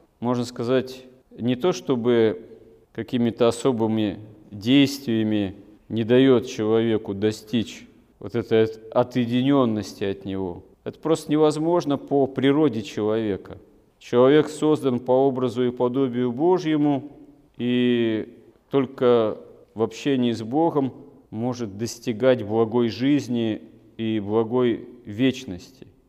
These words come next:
благой жизни вечности. В этом смысле Бог для человека является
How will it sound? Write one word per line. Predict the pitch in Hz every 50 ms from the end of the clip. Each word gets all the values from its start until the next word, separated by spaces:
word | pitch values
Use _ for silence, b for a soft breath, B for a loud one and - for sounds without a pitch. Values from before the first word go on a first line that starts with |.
| _ _
благой | - 104 107 104 110 127 123 117
жизни | - 113 120 113 101 113 110
вечности. | 110 107 110 107 95 - - - 87 90 - - _ - - _ _ _ _ _ _ _ _ _ -
В |
этом | 110 - 135 127 131
смысле | 127 - 147 160 165 160 - - 139 143 139 135 123 117 110 92 -
Бог | 85 107 110 113 147 170 170 147 143
для | 131 135 135
человека | 131 - - 139 135 135 135 143 151 156 147 147 - 131
является | 123 123 123 123 123 123 131 135 131 123 120 113 - - - 123 113 107 104 104 101